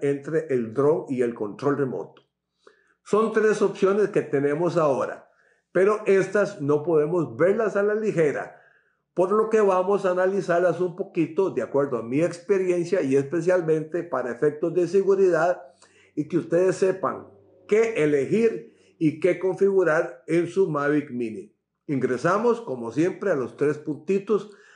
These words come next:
acá en la esquina superior derecha de la aplicación. Buscamos la pantalla seguridad, configuración avanzada y aquí encontramos las tres opciones.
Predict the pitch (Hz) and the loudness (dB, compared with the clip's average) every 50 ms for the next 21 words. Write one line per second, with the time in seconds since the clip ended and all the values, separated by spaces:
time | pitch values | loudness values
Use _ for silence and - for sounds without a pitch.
0 | - _ - 117 - - - 160 190 196 - - 131 131 127 117 113 - - - | -18 _ -6 -6 -4 -2 -2 0 0 -2 -2 -2 -4 -2 -2 -2 -6 -4 0 0
1 | 151 160 175 175 - 170 147 - - 120 117 127 131 147 147 143 151 135 135 151 | 0 2 2 0 0 -2 -6 -4 -4 0 2 2 2 2 2 0 0 2 2 2
2 | 160 151 - 170 156 147 131 123 131 135 - 107 101 - 107 104 - 180 190 214 | 0 0 0 -2 0 0 0 -2 -4 -6 -8 -12 -10 -10 -12 -6 -2 0 0 2
3 | 220 220 214 - - - - - _ _ _ _ _ _ _ 120 117 113 117 156 | 0 -2 -6 -10 -12 -14 -18 -20 _ _ _ _ _ _ _ -2 -2 -2 0 -2
4 | 170 185 190 196 185 143 113 104 - - 117 113 113 113 - 180 320 370 180 151 | -2 0 2 2 2 2 0 -2 -2 -4 -4 -4 -4 -2 -2 0 0 2 0 0
5 | - 156 156 156 185 196 202 196 180 170 175 190 208 - - - - - _ _ | 0 -2 0 2 2 4 4 4 4 4 4 2 0 -2 -6 -10 -16 -20 _ _
6 | _ _ _ _ _ _ - 185 196 196 202 190 175 170 185 190 190 180 151 190 | _ _ _ _ _ _ 0 0 0 2 0 0 2 2 2 2 0 -2 0 0
7 | 190 196 196 196 196 196 208 208 196 - 190 180 180 185 190 180 - - 160 165 | 0 0 0 -2 -2 -2 -2 -2 -4 -2 0 0 2 0 0 -2 -6 -4 -4 -2
8 | 170 165 170 - 185 175 170 175 175 170 185 185 180 170 - 151 156 151 156 165 | -2 -2 -4 -2 -2 -2 -2 -2 -4 -4 -4 -4 -4 -4 -4 -2 -2 -2 -2 -4
9 | 180 175 - - 139 135 127 120 117 - - 143 139 143 135 139 156 147 - - | -6 -8 -8 -8 -8 -8 -8 -8 -10 -8 -6 -2 -2 -2 -4 -4 -8 -10 -10 -10
10 | - 101 87 87 85 80 - _ | -10 -10 -10 -10 -12 -16 -18 _